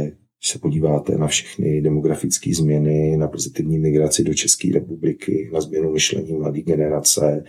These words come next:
nechtějí hypotéky na třicet let, nechtějí být uvazený na jedno místo, nevadí jim co-living, nevadí jim sharing, tak věříme, prostě věříme bydlení, věříme bytům. Ve dvou směrech, nájemní bydlení,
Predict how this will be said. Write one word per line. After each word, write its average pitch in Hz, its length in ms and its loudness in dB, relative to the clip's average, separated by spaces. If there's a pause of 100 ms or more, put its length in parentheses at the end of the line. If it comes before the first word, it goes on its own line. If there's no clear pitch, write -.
nechtějí - 340 0
hypotéky 76 500 0
na 73 100 0
třicet - 460 -2
let, 76 220 2
nechtějí 71 280 0
být 82 140 2
uvazený 80 460 0
na 78 100 0
jedno 76 240 0
místo, 76 640 2
nevadí 80 280 2
jim 82 120 2
co-living, 78 720 0 (280)
nevadí 78 280 2
jim 82 120 4
sharing, 73 680 2 (580)
tak - 220 0 (680)
věříme, 80 960 0
prostě 78 500 0
věříme 78 380 2
bydlení, 73 500 0 (100)
věříme 76 380 0
bytům. - 400 -6 (340)
Ve 82 140 2
dvou 80 160 0
směrech, 92 460 0 (200)
nájemní 82 280 2
bydlení, 78 520 -2